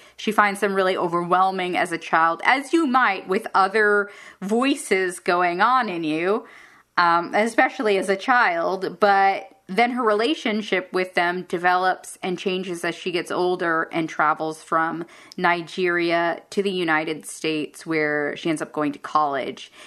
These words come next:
And she has a number of traumatic experiences, both in her childhood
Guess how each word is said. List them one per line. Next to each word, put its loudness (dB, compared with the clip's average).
And 0
she -2
has 0
a 2
number 2
of -2
traumatic 0
experiences, -6
both -6
in -10
her -2
childhood -2